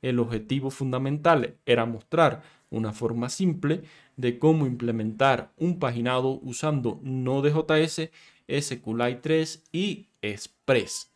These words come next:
Vamos a ver si funciona este paginado. Si voy a la página uno, como pueden ver, perfecto, me está funcionando bien. A la página diez, perfecto. A la página treinta y ocho,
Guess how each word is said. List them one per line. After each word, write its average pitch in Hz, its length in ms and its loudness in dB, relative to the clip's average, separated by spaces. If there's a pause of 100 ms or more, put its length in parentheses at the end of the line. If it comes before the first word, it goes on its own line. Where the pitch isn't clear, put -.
(280)
Vamos 226 280 4
a 190 40 2
ver 151 180 4
si 147 160 -6
funciona 123 480 -4
este 120 160 -10
paginado. 101 460 -12
Si - 120 -14
voy 117 160 -4
a 123 60 -2
la 110 120 -4
página 117 320 -8
uno, 175 320 -4 (240)
como 110 280 -8
pueden 117 280 -2
ver, 165 240 0 (420)
perfecto, 151 500 -4
me 110 120 -8
está 107 200 -8
funcionando 117 580 -6
bien. 175 200 -2
A 143 60 -4
la 113 140 -6
página 113 340 -8
diez, 175 420 -6 (920)
perfecto. 165 880 -2 (300)
A 104 100 -12
la 107 160 -8
página 117 320 -2
treinta 123 340 -4
y 156 80 0
ocho, 160 420 -2